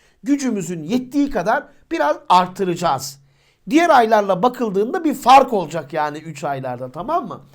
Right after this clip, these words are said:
Hem kandiller var, Recep ayı, Şaban ayı. Sonrası zaten on bir ayın sultanı. Üçüncüsü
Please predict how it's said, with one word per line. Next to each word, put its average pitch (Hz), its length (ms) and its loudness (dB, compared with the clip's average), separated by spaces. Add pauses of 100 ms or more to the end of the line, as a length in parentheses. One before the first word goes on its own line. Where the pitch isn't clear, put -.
(200)
Hem 226 240 -4
kandiller 214 560 0
var, 180 280 -2
Recep 180 320 -4
ayı, 165 160 -4
Şaban 175 320 -2
ayı. 240 200 -6 (220)
Sonrası 247 440 -2
zaten 247 320 -4
on 226 220 -2
bir 226 100 -4
ayın 247 220 -2
sultanı. 185 680 -4 (640)
Üçüncüsü 247 880 -8